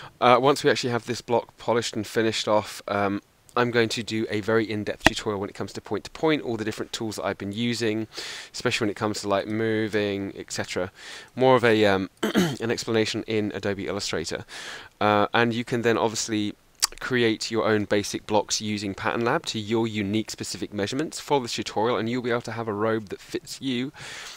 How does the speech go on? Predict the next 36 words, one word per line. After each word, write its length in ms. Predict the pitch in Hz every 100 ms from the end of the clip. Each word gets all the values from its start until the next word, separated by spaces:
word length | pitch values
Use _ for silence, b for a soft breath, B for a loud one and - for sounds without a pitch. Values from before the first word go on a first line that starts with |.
| -
uh, 100 | 107
pretty 220 | 113 135 131
much 180 | -
in 40 | 131
the 60 |
same 260 | 127 143 139
way. 280 | 170 90 82 - _ _ _ _ - -
So 160 | -
really 180 | 123 139
exciting 380 | 101 117 104 104
stuff. 340 | - 117 - B B B _ _ _ - B B B
And 120 | 127
there's 120 | 127 127
one 140 | 147
more 120 | 139
thing, 260 | 123 156 175
just 120 | -
before 140 | -
I 60 | 113
forget, 480 | - 117 - - - -
um, 380 | 110 107 107 117
we're 80 |
not 100 | 127
quite 200 | - 123
finished 320 | - 113 135 -
just 200 | 120 143
yet. 280 | 170 - - B B B
So 240 | - 151
what 160 | 143 160
I've 100 | 156
done 140 | 143
is 120 | 139 -
basically 320 | 139 - -
added 220 | 127 127
it 140 | 131 -
to 360 | 131 120 117